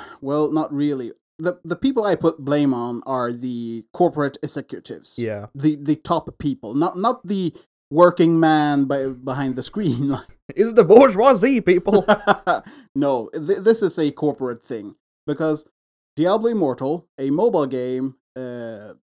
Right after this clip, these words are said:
Speaker 1: that will be the, well, I guess next installment, in-, it's actually more of a thing for the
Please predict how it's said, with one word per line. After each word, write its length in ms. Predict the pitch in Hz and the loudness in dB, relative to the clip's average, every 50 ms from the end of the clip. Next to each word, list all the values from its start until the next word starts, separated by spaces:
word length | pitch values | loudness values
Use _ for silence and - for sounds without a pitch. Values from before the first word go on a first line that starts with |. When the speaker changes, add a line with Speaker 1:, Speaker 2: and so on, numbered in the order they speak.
| _ _ _ - | _ _ _ -10
Speaker 1:
that 120 | 135 120 | -8 -6
will 140 | 135 135 131 | -6 -6 -6
be 240 | 127 135 131 131 131 | -4 -4 -4 -2 -4
the, 400 | 120 127 131 127 123 117 107 - _ _ _ _ - | -4 -4 -6 -6 -6 -8 -12 -14 _ _ _ _ -12
well, 300 | 117 113 113 110 117 - | -10 -10 -10 -10 -12 -12
I 80 | - 127 | -14 -14
guess 360 | 110 - 151 180 190 - - | -8 -6 -6 -6 -6 -6 -8
next 240 | 123 120 120 - - | -8 -8 -8 -10 -10
installment, 540 | 123 113 - - 135 143 139 131 117 - 113 | -10 -10 -8 -6 -4 -4 -2 -4 -4 -6 -10
in-, 100 | 113 127 - _ _ - | -12 -12 -12 _ _ -8
it's 300 | 190 185 - - - - - | -6 -6 -6 -12 -14 -10 -10
actually 600 | 190 190 - - - 185 175 170 160 160 156 151 | -10 -10 -10 -6 -4 -2 0 2 2 2 2 0
more 600 | 131 143 147 151 151 147 147 143 139 139 127 - _ _ _ _ - | 0 -4 -2 -2 0 0 2 0 0 -2 -6 -8 _ _ _ _ -12
of 160 | 135 127 - - | -12 -12 -10 -10
a 120 | 131 135 | -12 -12
thing 400 | 131 - - 147 139 139 139 131 | -12 -10 -8 -8 -4 -4 -4 -6
for 220 | 131 - 131 127 127 | -6 -8 -10 -10 -8
the 480 | 120 131 127 123 120 117 117 110 - | -8 -8 -8 -8 -8 -8 -10 -10 -12